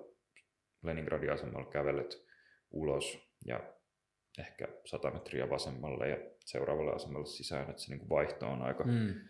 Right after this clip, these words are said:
Speaker 1: mutkaton. Ja sit on Kasanin asema, josta sitten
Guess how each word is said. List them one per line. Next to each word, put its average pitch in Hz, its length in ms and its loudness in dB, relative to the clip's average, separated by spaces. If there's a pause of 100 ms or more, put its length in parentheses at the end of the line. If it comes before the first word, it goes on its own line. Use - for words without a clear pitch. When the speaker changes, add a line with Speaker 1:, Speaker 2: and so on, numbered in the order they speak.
(340)
Speaker 1:
mutkaton. 76 680 0 (500)
Ja - 80 -4
sit - 220 0
on 80 380 -2
Kasanin 85 600 4 (880)
asema, 76 640 2
josta 69 400 0
sitten - 360 -8